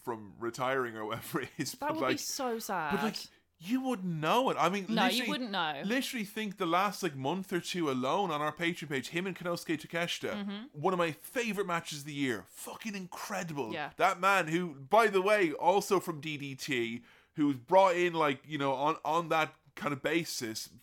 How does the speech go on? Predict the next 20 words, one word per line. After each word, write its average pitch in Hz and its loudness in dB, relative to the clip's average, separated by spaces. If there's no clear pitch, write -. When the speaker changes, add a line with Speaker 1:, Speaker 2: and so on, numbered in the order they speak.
Speaker 1:
fucking - -4
absolute 165 -4
ace, 135 -4
total 160 -2
stud. 117 -6
Will 214 10
Ospreay, 185 8
who's 139 2
a 147 -2
man 160 4
who, 151 0
like, 143 0
he 147 -6
managed 147 -2
to, 147 0
like, 131 -2
show 147 0
the 139 -4
world, 131 2
like, 117 -6